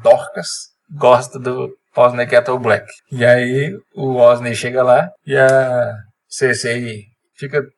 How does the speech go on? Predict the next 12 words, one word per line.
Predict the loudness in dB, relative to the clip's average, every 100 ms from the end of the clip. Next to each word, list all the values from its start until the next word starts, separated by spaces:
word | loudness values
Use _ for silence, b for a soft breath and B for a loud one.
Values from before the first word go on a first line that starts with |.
| -12
é, | -8 -6
provocando | -2 0 0 0 -2 0
ele | -2 -2 -6 -8 -14 -10
e | -10
oferecendo | -8 -8 -8 -12 -10 -2
várias | 0 0 -6
coisas | -10 -10 -8
pra | -6 -4
ele, | -6 -8 _ _
desde | -6 -6 -6
que | -6
ele | -6 -6 -8 -10